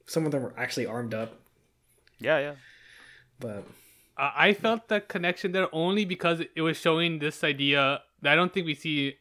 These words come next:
Speaker 3: I haven't, I don't, I don't remember seeing it in a movie where a bunch of people on social media get together and find their niche,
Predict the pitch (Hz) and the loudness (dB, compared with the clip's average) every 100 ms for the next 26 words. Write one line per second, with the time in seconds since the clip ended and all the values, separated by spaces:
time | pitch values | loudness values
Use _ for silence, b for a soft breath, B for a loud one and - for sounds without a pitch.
0 | - 135 156 165 180 180 131 151 135 131 | 0 2 2 2 2 0 0 0 -2 -4
1 | 123 117 110 110 110 107 - _ _ - | -4 -4 -4 -6 -6 -8 -12 _ _ 2
2 | 143 139 165 170 151 - - _ 160 151 | 2 4 2 2 -6 -14 -20 _ -4 0
3 | 147 131 156 143 135 131 135 120 110 123 | 2 2 2 0 0 2 4 2 2 0
4 | 120 127 120 120 113 113 127 120 120 117 | 0 2 2 4 0 0 0 2 2 0
5 | 113 110 123 147 - - | -2 0 2 2 0 -10